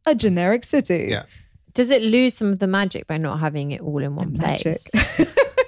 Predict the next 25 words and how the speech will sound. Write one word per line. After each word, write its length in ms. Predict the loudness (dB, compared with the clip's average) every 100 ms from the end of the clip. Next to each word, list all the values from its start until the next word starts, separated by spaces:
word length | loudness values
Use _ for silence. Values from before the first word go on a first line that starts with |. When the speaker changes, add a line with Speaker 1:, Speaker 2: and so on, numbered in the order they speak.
| _ -18 -14 -10 -10 -10 -4
Speaker 1:
It's 160 | -4
a 60 | 0
different, 320 | -2 0 -2 2
it's 120 | 0
a 40 |
different 320 | 2 0 -2 2
film. 160 | 2
Like 140 | 4 4
we 60 |
were 100 | 4
saying, 400 | 4 2 0 0
you 60 | 0
know, 140 | 0 2
Home 240 | 2 2
Invasion, 520 | 2 0 0 0 0
it's, 380 | 0 -2 -8 -10 0
it's 220 | 0 0
a 60 |
sort 200 | -2 0
of 120 | 0 0
a 40 | 0
different 500 | 0 0 0 -2 -2
type 300 | 0 2 2
of 160 | 0
Speaker 3:
Mm. 120 | 0